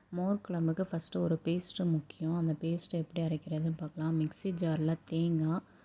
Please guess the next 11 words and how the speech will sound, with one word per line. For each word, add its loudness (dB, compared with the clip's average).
காரத்துக்கு -4
தகுந்த 0
மாதிரி 2
பச்சை -4
மிளகாய், 2
ஒரு -2
ஸ்பூன் -2
சீரகம், 0
ஒரு -2
ஸ்பூன் -4
சோம்பு, 2